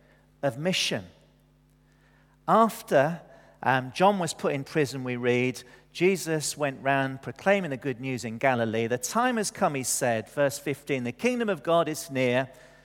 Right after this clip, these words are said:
Repent and believe the good news." Jesus' ministry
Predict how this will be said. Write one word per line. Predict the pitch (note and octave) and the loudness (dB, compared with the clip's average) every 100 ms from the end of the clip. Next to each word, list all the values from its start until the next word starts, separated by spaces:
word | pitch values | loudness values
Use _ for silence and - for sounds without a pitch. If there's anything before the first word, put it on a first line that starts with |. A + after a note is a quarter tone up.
| - - - | -20 -18 -6
Repent | E3 E3+ - A3+ A3+ A3+ - - _ _ _ _ - | -6 -4 -2 0 0 -4 -10 -14 _ _ _ _ -8
and | E3 D#3 | -6 -2
believe | D3 D#3 E3+ E3+ F3 - _ _ _ _ | -2 0 -2 -4 -8 -12 _ _ _ _
the | D3+ | -12
good | - D3+ C#3 | -8 -8 -8
news." | B2+ G#2 G2 G#2+ - - - _ _ _ _ _ _ _ _ _ _ _ _ _ _ _ _ _ - | -10 -10 -10 -10 -10 -10 -16 _ _ _ _ _ _ _ _ _ _ _ _ _ _ _ _ _ -12
Jesus' | F#3+ G3+ G#3+ D3+ | -10 -8 -8 -8
ministry | F3 F#3 E3 - - A2+ C#3 | -6 -4 -4 -8 -4 -4 -4